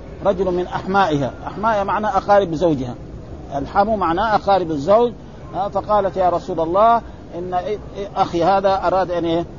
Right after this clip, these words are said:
يقتل من أحماء فلان، ها، وقد أجرته". فقال الرسول: "قد أجرنا من أجرت يا أم هاني،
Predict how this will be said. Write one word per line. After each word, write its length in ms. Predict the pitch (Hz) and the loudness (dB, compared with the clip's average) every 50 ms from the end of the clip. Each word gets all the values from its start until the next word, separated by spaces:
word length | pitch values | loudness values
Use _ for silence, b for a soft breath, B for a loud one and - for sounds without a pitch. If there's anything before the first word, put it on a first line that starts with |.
| - - - - - | -16 -16 -16 -6 0
يقتل 480 | 156 - - - - 190 190 185 185 190 - - - - - - - - - - | 2 2 2 2 -2 0 4 4 4 2 0 -6 -14 -16 -14 -14 -14 -14 -8 -6
من 100 | 175 175 | -6 -4
أحماء 440 | 170 156 143 - 175 185 190 160 156 | -4 -6 -4 -2 0 2 2 2 0
فلان، 300 | 143 - 156 151 143 120 - - - - - - - - - - | 0 0 0 0 0 0 -2 -8 -14 -16 -16 -16 -16 -16 -12 -6
ها، 160 | 151 160 175 185 - - - | -6 -6 -6 -6 -10 -4 -2
وقد 240 | 160 160 - 208 180 | -2 0 0 -2 0
أجرته". 420 | 196 196 170 208 185 160 - 175 - - - | 0 0 2 2 2 2 0 -6 -8 -4 -4
فقال 420 | 214 - - 208 208 208 202 190 180 | -4 -2 2 2 4 4 4 4 4
الرسول: 560 | 190 180 175 175 175 170 160 - - 226 - | 2 2 4 2 2 2 0 0 0 0 2
"قد 160 | - 208 196 - | 2 -2 -2 0
أجرنا 540 | 185 185 170 208 220 214 214 214 208 202 190 | -2 -2 4 4 4 4 4 0 0 0 0
من 160 | 190 185 190 | 0 -2 -2
أجرت 440 | 180 180 180 170 202 202 190 - 190 | -2 -4 0 2 2 2 2 0 -2
يا 260 | 190 180 175 165 170 | 0 2 2 2 0
أم 160 | 160 156 156 | -2 -2 -2
هاني، 280 | 147 143 139 131 117 | -2 -2 -2 -2 -4